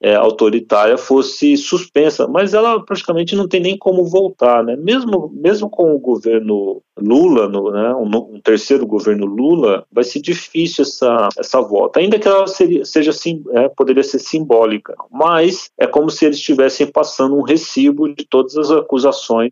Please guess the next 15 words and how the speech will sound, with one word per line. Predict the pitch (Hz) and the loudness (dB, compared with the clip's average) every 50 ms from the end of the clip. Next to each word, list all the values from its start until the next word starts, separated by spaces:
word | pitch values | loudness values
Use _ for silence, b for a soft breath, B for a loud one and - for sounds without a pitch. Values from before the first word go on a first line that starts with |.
| _ _ - | _ _ -2
que | - | 0
eles | 120 113 117 120 - | 0 2 2 0 -2
vêm | - 117 117 | -2 -2 -2
sofrendo | 110 - - 135 131 - - 110 110 110 113 113 120 123 | 0 0 0 0 0 0 0 2 2 2 2 2 0 -2
de | 123 127 123 | -4 -4 -8
que | - _ - 123 | -8 _ 0 2
eles | 120 117 123 117 - | 2 2 2 -2 -2
são | - - 117 117 120 120 120 - | -2 0 0 2 2 0 0 0
amigos | - 123 120 120 120 127 131 120 117 113 107 | -2 0 0 2 2 2 2 2 2 0 0
de | 110 113 | -2 -4
ditaduras, | 107 107 104 - - 135 131 117 107 104 110 123 131 123 117 107 101 95 92 - - | -4 -6 -4 0 0 0 0 0 0 0 2 2 2 2 2 2 2 0 -2 -4 -12
de | 98 101 | -16 -6
países | - - 104 104 101 95 - | -2 0 2 2 0 0 2
autoritários. | 113 110 113 - 117 135 147 - - 135 113 107 113 - - _ _ _ | 0 2 2 2 0 0 0 0 0 0 2 2 0 -4 -8 _ _ _
Então | - 127 135 | -2 0 0